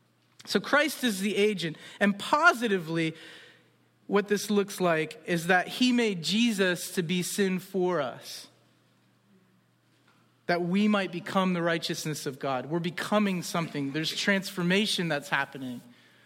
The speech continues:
Like, your story's not done yet.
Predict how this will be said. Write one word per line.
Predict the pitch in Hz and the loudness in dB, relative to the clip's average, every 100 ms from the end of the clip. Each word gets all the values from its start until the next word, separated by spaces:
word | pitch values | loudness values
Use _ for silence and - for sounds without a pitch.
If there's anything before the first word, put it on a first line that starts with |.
| _ _ _ - | _ _ _ -6
Like, | 151 151 | -4 -2
your | 175 | 0
story's | 196 - - 226 226 220 190 | 0 0 2 4 4 2 2
not | 202 180 | 2 2
done | 180 220 214 | 4 4 2
yet. | 156 131 - - | -2 -4 -8 -18